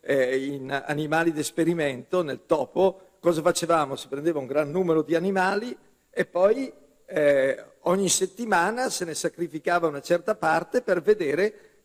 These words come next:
come era andata la malattia nel cervello. Eh, oggi abbiamo, per esempio, la risonanza, eh, magnetica,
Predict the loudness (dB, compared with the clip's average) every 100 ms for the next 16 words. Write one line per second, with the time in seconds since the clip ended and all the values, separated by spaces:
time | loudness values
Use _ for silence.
0 | _ _ 0 4 2 0 -2 -4 -2 -2
1 | -2 0 -2 -4 -4 -4 -4 -8 -10 -6
2 | -4 -4 -10 -16 _ _ _ _ -4 -4
3 | 2 2 2 -4 -6 -6 -8 -4 2 2
4 | 2 -2 -2 -2 0 0 0 -2 -6 -6
5 | -2 -4 -4 -2 -2 -4 _ _ -4 0
6 | 0 0 0 0 0 -2 -4 -2 0 0